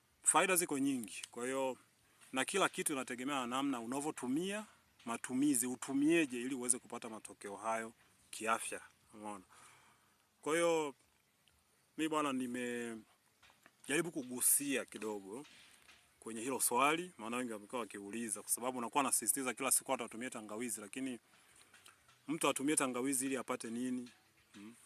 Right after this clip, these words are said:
Na mwingine ame-, ana-, anauliza fa-, kwa nini tangawizi, wanasema tutumie tangawizi ni dawa, how? Kwa hiyo nimejaribu kugusia tu maeneo machache. Hata una-, unaweza kuwa unajua zaidi au unajua kingine kutokana na evidence baada ya kutumia tangawizi.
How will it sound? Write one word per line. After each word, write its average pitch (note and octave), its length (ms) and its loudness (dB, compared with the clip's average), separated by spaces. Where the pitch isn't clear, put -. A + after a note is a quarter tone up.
Na A#2+ 100 -2
mwingine C3 320 0
ame-, A#2 380 0
ana-, A#2 280 -2
anauliza A#2 720 -2
fa-, A#2 440 -4
kwa B2+ 180 0
nini C#3 180 0
tangawizi, A2+ 540 -4
wanasema A2+ 360 -2
tutumie A2 380 -10
tangawizi A2 420 -6
ni G#2 80 -14
dawa, G#2 240 -2
how? A#2+ 460 4
Kwa C#3 100 0
hiyo - 0 -
nimejaribu C#3 380 2
kugusia A#2+ 460 2
tu C3+ 100 -4
maeneo A#2+ 280 -4
machache. C#3+ 520 -4
Hata D#3+ 300 8
una-, C#3+ 180 6
unaweza C#3+ 280 0
kuwa D3 160 0
unajua B2+ 500 -2
zaidi C3 560 0
au C#3 160 2
unajua B2 380 -2
kingine A#2 760 -4
kutokana C#3 420 0
na A#2+ 180 6
evidence C3 540 4
baada A#2+ 160 0
ya B2+ 60 2
kutumia A#2 360 -6
tangawizi. G2 720 -4